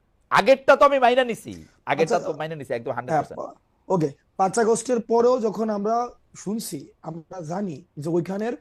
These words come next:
Speaker 2: পরিচালনা পর্ষদ, তারপর হচ্ছে ওইখানের যে হত-, জুলাই গণ অভ্যুত্থানের হত্যা মামলার আসামি ওখানে আছে, এবং যারা পাঁচই আগস্টের পরবর্তী সময় আমার কাছে একাধিক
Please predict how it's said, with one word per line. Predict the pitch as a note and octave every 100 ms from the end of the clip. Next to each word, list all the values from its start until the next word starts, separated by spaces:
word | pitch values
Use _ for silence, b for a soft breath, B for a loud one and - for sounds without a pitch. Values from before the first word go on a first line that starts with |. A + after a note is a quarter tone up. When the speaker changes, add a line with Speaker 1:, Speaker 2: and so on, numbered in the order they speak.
| _ -
Speaker 2:
পরিচালনা | F#3 F3+ G3 G3
পর্ষদ, | F3+ A#3 - E3+ F#3 _ _ _ _
তারপর | - D#3+ F3
হচ্ছে | F#3 F3+
ওইখানের | F#3 E3+ G3 G3+ F#3+
যে | D#3+ F#3+
হত-, | F3 D3+ - _ C#3+
জুলাই | F#3 G#3 G#3+ A#3+
গণ | G#3 G3+
অভ্যুত্থানের | G3+ F#3 E3 G#3 G3+
হত্যা | E3+ - F#3+
মামলার | F#3+ F#3+
আসামি | F3+ D#3 F#3
ওখানে | F#3 F#3+ G3
আছে, | G#3+ - D#3+ - _ _ _ _ -
এবং | A#3 A3+ D#3+ - _ _ _
যারা | C#3 F3 G3
পাঁচই | F3 F3+ E3+ A3
আগস্টের | G3+ G#3 A3
পরবর্তী | F#3+ A#3+ B3 A#3+ - F#3+ A3+
সময় | G#3+ G3+ F3+
আমার | F3+
কাছে | G3+ F#3+
একাধিক | G#3+ B3 G#3+ B3